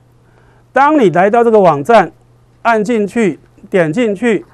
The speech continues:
点进去，你会看到这里有免费影音、免费正阅的地方。这里你再输入你打电话进来的一个密码，你再把你的密码再输入一遍，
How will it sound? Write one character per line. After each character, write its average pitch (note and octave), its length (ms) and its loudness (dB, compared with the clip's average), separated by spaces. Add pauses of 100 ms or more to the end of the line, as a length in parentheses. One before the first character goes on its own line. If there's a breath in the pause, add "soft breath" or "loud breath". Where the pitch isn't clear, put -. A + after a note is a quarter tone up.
(400 soft breath)
点 G3 200 0
进 B3 240 -2
去， B3 200 -2
你 F3 80 0
会 G3+ 140 -2
看 G3+ 180 -2
到 G3 140 0
这 G3+ 140 0
里 E3 100 0
有 D#3+ 140 0
免 D#3 300 -2
费 G3+ 260 0
影 C#3+ 240 -8
音、 G3 180 -4
免 D3 280 -4
费 G3 160 -2
正 G#3 260 -2
阅 G#3+ 140 -2
的 E3 120 -6
地 E3+ 160 -8
方。 E3 280 -6 (560 soft breath)
这 D4+ 240 4
里 F3+ 220 2
你 D3+ 60 -2
再 G#3+ 220 -2
输 C4+ 460 -2
入 C#4 300 0 (640)
你 F#3+ 120 -6
打 F3+ 200 2
电 A#3+ 200 -4
话 A#3 160 2
进 A3 260 -4
来 D3+ 220 0
的 E3 220 -6
一 F#3+ 140 -8
个 F3 140 -4
密 G#3 240 -2
码， B2+ 240 -6 (580 soft breath)
你 F3+ 140 -2
再 C4 200 0
把 A3 200 0
你 A#3+ 140 -2
的 F#3 140 -2
密 A#3 240 0
码 C#3+ 180 -2
再 F#3+ 180 -2
输 G#3 280 -2
入 A3 200 0
一 E3 100 -4
遍， G#3 300 -2